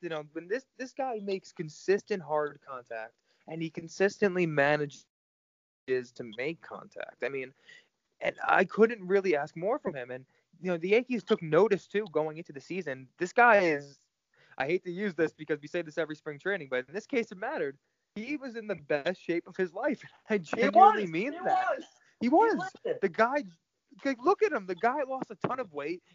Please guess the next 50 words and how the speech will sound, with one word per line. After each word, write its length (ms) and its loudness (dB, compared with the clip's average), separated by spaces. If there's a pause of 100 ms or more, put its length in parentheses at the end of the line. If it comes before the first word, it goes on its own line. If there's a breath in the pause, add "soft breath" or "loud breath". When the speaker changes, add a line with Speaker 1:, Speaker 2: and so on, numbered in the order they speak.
Speaker 1:
He's 100 -10
more 220 -2
mobile 580 4
than 180 -10
before, 260 -6
and 80 -10
you 60 -18
can 120 -10
see 200 -12
it. 200 -8
Although 280 -2
he's, 140 -10 (320)
he's 100 -4
Speaker 2:
Oh, 40 4
Speaker 1:
not 140 2
a 20 -2
Speaker 2:
yeah, 80 -2
Speaker 1:
great 140 -4
Speaker 2:
it's 80 -2
Speaker 1:
defender 240 -2
at 80 2
first 260 -2
Speaker 2:
noticeable. 200 -4
Speaker 1:
base. 140 -20 (600)
Speaker 2:
It's 200 -6
Speaker 1:
No, 120 -4
he's 20 2
Speaker 2:
noticeable. 400 -2
Speaker 1:
not 120 4
a 40 -4
great 240 0
defender 480 -2
at 140 -2
first 240 -2
base 180 -4
by 180 -2
any 220 -8
means, 420 -14 (380)
but 160 -2
he 160 -2
is 240 0 (720)
one 140 0
hundred 240 -2
percent 260 -4
in 80 -4
my 200 -6
mind. 400 -6
I 140 2
see 440 -8
improvement 800 -4